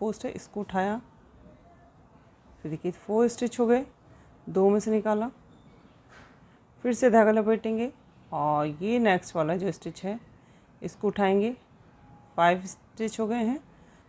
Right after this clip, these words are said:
दो में से निकालेंगे और फिर ये फोर में से एक साथ निकाल देंगे।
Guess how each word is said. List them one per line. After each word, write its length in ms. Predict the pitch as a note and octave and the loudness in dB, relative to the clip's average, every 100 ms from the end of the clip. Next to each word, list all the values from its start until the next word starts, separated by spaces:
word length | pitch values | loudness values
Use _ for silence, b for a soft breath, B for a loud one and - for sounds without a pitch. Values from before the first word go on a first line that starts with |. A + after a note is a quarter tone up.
| - | -12
दो 220 | E3 F#3 G3+ | 0 4 6
में 100 | G#3 | 4
से 120 | G#3+ | 0
निकालेंगे 560 | F3 G3+ F#3+ G3+ G#3+ C4 - - _ - - | -2 0 2 2 -2 -6 -18 -20 _ -20 -10
और 120 | D3 | -10
फिर 200 | - E3+ | -6 -4
ये 160 | E3 G3+ D4+ - - - | -2 -2 -4 -14 -18 -2
फोर 180 | F#3+ | 0
में 100 | F#3+ F3+ | 0 0
से 120 | G#3+ | -4
एक 100 | - | -8
साथ 280 | F#3 D3+ - | -6 -6 -6
निकाल 260 | - - - | -12 -12 -12
देंगे। 240 | F3+ F3+ | -16 -18